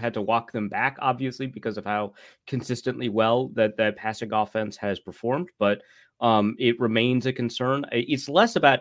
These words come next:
age and more just about continuity and being able to get figured out and stuff like that. Um, so I think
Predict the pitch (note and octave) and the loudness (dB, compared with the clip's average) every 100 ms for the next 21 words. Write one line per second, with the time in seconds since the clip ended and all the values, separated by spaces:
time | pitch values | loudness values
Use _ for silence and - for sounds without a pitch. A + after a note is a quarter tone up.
0 | - A#2 B2 A2+ G#2 G#2 A#2 A#2+ G#2 G2+ | 2 2 2 0 0 0 2 0 -2 -10
1 | G#2 G#2 G2+ - A#2 G#2+ G#2 G#2 G2+ F#2+ | -2 -2 -2 -6 -6 -4 -4 -2 -2 -2
2 | F#2+ G2+ G2+ G2+ G2+ F#2+ G2 G#2+ G2 F#2+ | -2 -2 -2 -4 -6 -10 -8 -6 -4 -2
3 | G2+ - - G2 F2+ - F#2 F2 - _ | -4 -8 -12 -8 -8 -2 -2 -2 -6 _
4 | - _ - A#2 G#2+ G#2 - - B2 A#2 | -20 _ 2 4 6 2 -2 0 2 4
5 | A2 C#3+ | 2 0